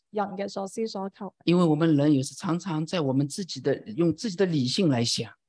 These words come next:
Speaker 1: 因為我哋人好容易用自己嘅理性去諗。
Speaker 2: 我們會不，不理解。
Speaker 1: 我哋會唔理解。
Speaker 2: 啊，我們好像我們今天在基-，我們基督徒有時我們要跟別人來傳福音。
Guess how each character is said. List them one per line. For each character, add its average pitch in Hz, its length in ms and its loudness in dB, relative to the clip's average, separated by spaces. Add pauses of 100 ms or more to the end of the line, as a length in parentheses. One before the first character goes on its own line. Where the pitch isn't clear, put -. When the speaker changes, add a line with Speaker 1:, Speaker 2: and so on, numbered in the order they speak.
(300)
Speaker 1:
因 311 80 -6
為 - 20 -4
我 302 80 -6
哋 247 140 -4
人 220 200 -4
好 233 100 -2
容 247 180 -4
易 214 60 -8
用 214 300 -8
自 - 160 -10
己 214 80 -6
嘅 220 160 -4
理 208 200 -2
性 202 220 -6
去 208 120 -8
諗。 196 300 -8 (460)
Speaker 2:
我 127 100 2
們 143 160 6
會 139 480 2 (220)
不， 139 160 0 (380)
不 190 80 6
理 131 200 2
解。 - 300 -6 (160)
Speaker 1:
我 - 100 -10
哋 277 140 0
會 254 140 -4
唔 226 140 -10
理 202 200 -4
解。 208 100 -8
Speaker 2:
啊， 202 400 -2
我 131 100 2
們 139 140 2
好 135 140 -2
像 139 180 0
我 127 80 0
們 131 80 0
今 143 160 0
天 147 140 -2
在 139 80 0
基-， 160 260 -6 (320)
我 - 80 -2
們 139 160 4
基 170 140 -4
督 175 80 -4
徒 165 80 -4
有 139 160 4
時 147 120 -4
我 151 100 2
們 151 100 2
要 147 240 0
跟 160 160 0
別 151 100 0
人 151 120 2
來 139 100 0
傳 175 300 -6
福 120 160 -6
音。 110 240 -4